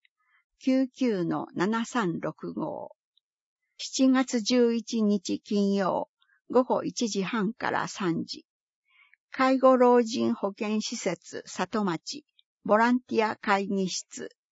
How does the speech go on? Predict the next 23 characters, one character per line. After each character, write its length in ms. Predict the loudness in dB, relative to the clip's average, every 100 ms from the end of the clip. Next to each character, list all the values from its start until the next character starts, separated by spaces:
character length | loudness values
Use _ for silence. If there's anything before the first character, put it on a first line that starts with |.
| _ _ _ _
九 320 | 0 4 6
六 320 | 4 2 -2 -4
の 160 | -4 -6
三 400 | -4 0 0 0
五 360 | 0 -2 -2 -6
一 320 | -10 -8 -6
一。 340 | -8 -6 -8 -8 _ _ _ _ _ _ _ _ _
七 340 | -14 -4 0
月 320 | 2 0 0 -2
十 360 | 0 2 2
一 340 | 0 -8 -4 0
日 380 | 0 -2 -6 -6
金 300 | -4 -2 0
曜、 380 | 0 -2 -4 -8 _ _ _ 0
午 180 | 2
後 200 | 2 0
一 280 | -4 -2 -2
時 140 | -2 -4
半 340 | -2 0 -2
か 180 | -2 -4
ら 160 | -4 -8
三 360 | -6 -2 -2
時。 220 | -4 -12